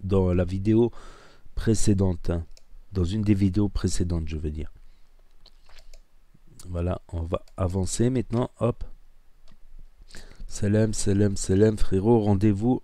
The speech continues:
avec ta femme et Isma au studio. Nabil lui dit. Donc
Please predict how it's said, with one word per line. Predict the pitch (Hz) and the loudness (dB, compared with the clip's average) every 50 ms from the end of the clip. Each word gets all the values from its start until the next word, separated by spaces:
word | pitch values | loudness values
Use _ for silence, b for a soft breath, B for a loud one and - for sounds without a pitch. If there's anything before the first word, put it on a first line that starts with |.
| - - | -4 -2
avec | 104 98 95 113 110 - - - | 0 2 2 2 0 0 0 2
ta | - 107 101 | 4 4 4
femme | - - 123 123 127 127 - | 6 6 6 6 6 4 2
et | - 101 | 2 4
Isma | 104 110 104 101 - - 110 123 123 | 4 4 4 2 0 0 2 4 4
au | 123 120 | 4 2
studio. | - - - - 107 95 87 92 87 76 - B B B B B B B B B B B B B B B B B B - | 2 -2 -4 -4 -2 0 0 0 0 -2 -4 B B B B B B B B B B B B B B B B B B -2
Nabil | 90 95 95 87 95 98 92 | 2 2 4 4 4 4 4
lui | 98 98 95 | 4 4 4
dit. | 90 87 90 87 b b b b b b - | 2 2 -2 -2 b b b b b b -6
Donc | 90 - | -6 -4